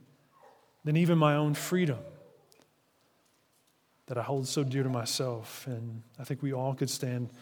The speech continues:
some analysis in our own lives as to what we're holding on to, that we might finish with joy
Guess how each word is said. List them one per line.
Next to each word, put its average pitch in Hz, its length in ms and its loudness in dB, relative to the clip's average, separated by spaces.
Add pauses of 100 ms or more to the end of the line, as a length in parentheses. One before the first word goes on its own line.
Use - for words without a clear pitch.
(480)
some 135 360 -6
analysis 135 720 0
in 131 60 -2
our 123 80 -2
own 123 180 0
lives 123 300 -2
as 120 80 -8
to 127 80 -4
what 120 140 -2
we're 120 100 -10
holding 120 360 -8
on 120 220 -6
to, 117 340 -8 (360)
that 139 80 0
we 135 80 2
might 135 200 2
finish 156 400 2
with 143 120 2
joy 131 520 2